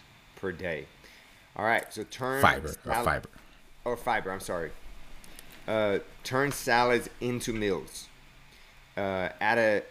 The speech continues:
Speaker 1: serving of lean protein to a large pile of greens for a, a guiltless meal.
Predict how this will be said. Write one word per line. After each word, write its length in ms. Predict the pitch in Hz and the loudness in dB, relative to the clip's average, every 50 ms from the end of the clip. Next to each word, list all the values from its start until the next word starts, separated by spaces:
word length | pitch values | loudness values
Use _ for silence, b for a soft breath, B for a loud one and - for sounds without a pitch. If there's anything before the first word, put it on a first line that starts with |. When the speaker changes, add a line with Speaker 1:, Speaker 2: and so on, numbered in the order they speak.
| - - - | -14 -20 -14
Speaker 1:
serving 500 | - - - 127 123 123 120 120 110 101 | -12 -8 -2 0 2 2 2 0 0 -2
of 120 | 101 85 92 | -4 -4 -4
lean 260 | 104 110 113 117 110 | -4 -4 -4 -4 -4
protein 440 | - 113 110 110 - 117 107 104 98 | -2 0 0 0 0 -4 -6 -6 -4
to 160 | 104 98 92 | -2 -2 -2
a 20 | |
large 360 | 85 87 92 98 101 98 - | 0 0 0 0 0 0 -2
pile 240 | - 104 101 98 95 | -4 -2 -2 -2 -2
of 120 | 92 82 80 | -2 -4 -4
greens 480 | 90 98 101 107 110 110 110 104 - | -4 -4 -2 -2 -4 -4 -6 -6 -10
for 480 | - - - 92 92 92 90 90 87 - B B B B B B B B - - | -10 -6 -4 -2 0 0 0 0 -2 -4 B B B B B B B B -4 -2
a, 360 | 95 95 92 90 90 87 80 - - - - - - - - - - - - - - - - - - - - - - - - - 101 | 2 2 4 2 2 0 -2 -4 -10 -18 -20 -20 -20 -20 -20 -20 -20 -20 -20 -20 -20 -20 -20 -20 -20 -20 -18 -12 -12 -12 -8 -6 -6
a 60 | 98 | -6
guiltless 640 | 80 80 90 113 117 107 90 104 107 98 - - | -6 -6 0 2 2 4 4 2 0 -2 -2 -4
meal. 280 | 104 98 95 87 73 | -4 -4 -4 -4 -6